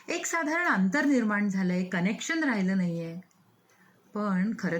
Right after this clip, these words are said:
तर असं असतं की तीच व्यक्ती आपल्याला अगदी आपल्या बालपणापासून ओळखते.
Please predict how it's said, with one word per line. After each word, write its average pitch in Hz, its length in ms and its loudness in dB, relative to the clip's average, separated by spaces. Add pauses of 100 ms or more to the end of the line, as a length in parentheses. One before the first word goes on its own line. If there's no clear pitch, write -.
तर 214 100 -2
असं 202 300 -2
असतं 185 440 -4 (460)
की - 220 -12 (140)
तीच 349 300 0
व्यक्ती 254 600 0
आपल्याला 226 480 -2
अगदी - 480 -6
आपल्या 247 340 -2
बालपणापासून 214 960 0
ओळखते. 160 580 -4